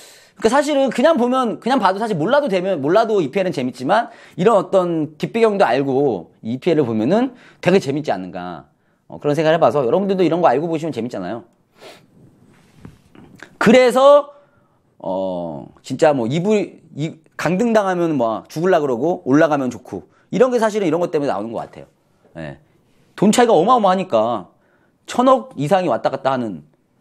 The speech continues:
거니까. 그렇기 때문에, 어, 이피엘은 우승 상금이 따로 없고 그 중계권료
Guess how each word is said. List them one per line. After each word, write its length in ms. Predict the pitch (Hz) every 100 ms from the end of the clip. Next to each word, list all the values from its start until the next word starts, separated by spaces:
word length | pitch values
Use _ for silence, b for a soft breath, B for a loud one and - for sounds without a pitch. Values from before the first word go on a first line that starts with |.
| _ _ _
거니까. 760 | 98 87 85 78 104 92 67 _ b b b b _ _ _ _ - _ - - - _ _ _ _ _ _ - - - _ - - - -
그렇기 260 | - 135 -
때문에, 640 | 139 127 147 196 208 - b b b b -
어, 120 | 92
이피엘은 400 | 147 190 165 160
우승 200 | 143 151
상금이 260 | 185 160
따로 220 | 156 214 185
없고 240 | - 180
그 100 | 175
중계권료 1000 | 147 175 214 185 185 180 220 240 233 -